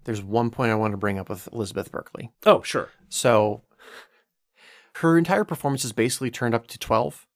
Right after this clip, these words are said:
Speaker 2: Yeah.
Speaker 1: And everybody else is, like, most of the time, seven or eight.
Speaker 2: Sure.
Speaker 1: There was this famous comic book incident in universe where Hank Pym,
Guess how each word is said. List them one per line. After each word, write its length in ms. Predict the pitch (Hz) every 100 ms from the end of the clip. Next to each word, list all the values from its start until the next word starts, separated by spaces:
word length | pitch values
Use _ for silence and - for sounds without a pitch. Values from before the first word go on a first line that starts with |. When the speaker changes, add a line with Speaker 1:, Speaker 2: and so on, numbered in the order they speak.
| _
Speaker 2:
Yeah. 160 | 123 98 - _ _ _ _ -
Speaker 1:
And 140 | 123
everybody 320 | 120 127 120
else 200 | 110 107
is, 120 | 113
like, 180 | 101 98 _ _ _ _ _ -
most 420 | 131 127 113 110
of 20 |
the 140 | 98
time, 320 | 98 90 92 - _ 170
seven 340 | - 95 90
or 120 | 80
eight. 180 | - - _ _ _ _ -
Speaker 2:
Sure. 460 | - 202 104 80 _ _ _ _ _ _
Speaker 1:
There 520 | 127 113 123 131 131 131
was 800 | 117 123 120 120 113 - - - _ _ -
this 260 | 127 117
famous 400 | - - 160 170
comic 360 | - - 127 117
book 140 | 101 -
incident 560 | - - 107 107 - _ _ _ _ _ _ -
in 160 | 165
universe 600 | 156 113 87 76 - - - _
where 360 | - 120 104 98
Hank 360 | 101 113 113 -
Pym, 420 | 117 95 95